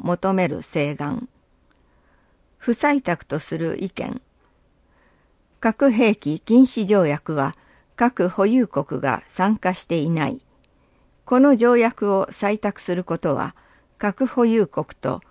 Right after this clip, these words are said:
非保有国の対立を深める可能性がある。また、日本は国連総会本会議において、核兵器廃絶に向けた決議案を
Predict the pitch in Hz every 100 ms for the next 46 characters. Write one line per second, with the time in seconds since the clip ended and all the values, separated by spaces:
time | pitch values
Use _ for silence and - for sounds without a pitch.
0 | _ _ - 247 - - 190 208 214 -
1 | 160 156 156 156 175 190 190 - 160 165
2 | 165 - 233 247 226 151 - 170 175 190
3 | 180 185 160 151 147 147 - _ _ _
4 | _ _ _ _ _ _ _ _ 170 175
5 | - - _ _ _ _ _ _ 208 190
6 | 233 175 151 - - 190 - 254 247 240
7 | 226 202 147 147 147 202 233 240 185 131
8 | 151 127 147 151 - - _ _ _ _
9 | _ _ _ - 202 - 254 226 214 -
10 | 156 175 196 214 202 190 180 175 170 170
11 | 170 156 - - 202 262 254 220 147 127
12 | - -